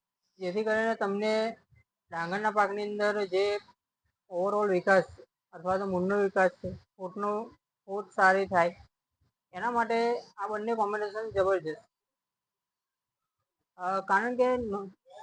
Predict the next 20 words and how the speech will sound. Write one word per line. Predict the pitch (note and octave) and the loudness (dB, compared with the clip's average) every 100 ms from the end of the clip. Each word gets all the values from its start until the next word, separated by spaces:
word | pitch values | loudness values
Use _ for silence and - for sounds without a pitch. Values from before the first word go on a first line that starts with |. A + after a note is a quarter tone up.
| - - - | -20 -20 -10
અ, | G3 F3 | 0 2
નોવાટેક | F#3 G3 A3 A3+ A3 | 2 2 2 2 0
સોલિડ | - G3+ A3 | 0 2 2
એકવીસની | G#3 F3 G#3 F#3 F3+ | 2 0 -2 -2 -4
અંદર | D3+ D3+ - _ _ _ - - _ _ _ | -4 -8 -16 _ _ _ -20 -20 _ _ _
એકવીસ | F3+ G#3 G3+ | -12 -4 -2
ટકા | G#3+ G#3 | 2 4
નાઇટ્રોજન | G3 F3 F#3 G#3 G#3+ G#3+ _ _ _ _ _ | 4 4 2 0 -4 -10 _ _ _ _ _
અને | F3+ F#3 G#3 G#3 A3+ - _ _ _ _ | -8 -6 -4 -4 -6 -10 _ _ _ _
ચોવીસ | F3+ F3+ G#3+ | -8 -6 -4
ટકા | A3 G#3+ G#3+ G#3+ - | -2 4 4 4 2
સલ્ફર | F#3 F3 F#3+ | 4 6 6
રહેલું, | E3 D3+ - - _ _ _ F#3 | 4 0 -4 -14 _ _ _ -8
જે | F#3 | -6
તમારા | G#3 G3+ G#3 | -2 0 2
પાકમાં | F#3 E3 - - - _ _ _ _ - | 2 0 -4 -18 -20 _ _ _ _ -4
ફૂટમાં | F#3 F3+ G3 G3+ | -2 0 2 4
મદદરૂપ | G3+ G3 G3+ G3 F#3 | 4 0 0 0 0
થશે, | F3 F3+ F#3+ - _ _ _ _ _ _ _ _ _ - | 0 -2 -8 -14 _ _ _ _ _ _ _ _ _ -6
અ, | F3 F3+ | 0 0